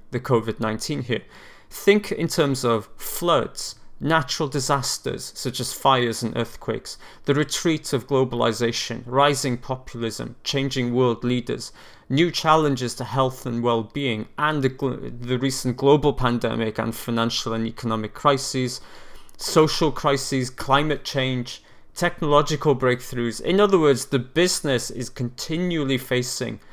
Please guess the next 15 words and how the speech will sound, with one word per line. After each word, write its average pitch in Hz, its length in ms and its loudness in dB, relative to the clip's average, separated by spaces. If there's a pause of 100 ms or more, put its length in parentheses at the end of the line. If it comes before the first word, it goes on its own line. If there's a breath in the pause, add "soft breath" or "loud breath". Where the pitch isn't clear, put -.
(440 soft breath)
uncertainty 117 800 -2
and 131 280 0
could 127 280 -2
arguably 123 640 0
be 139 100 -6
continually 131 720 -4
facing 123 580 -2
forms 117 640 -4 (240 loud breath)
of - 160 -8
crisis - 640 -4
events. 120 560 -2 (960)
I 127 100 0
suppose 123 440 -2
the 120 180 2
issue - 480 -2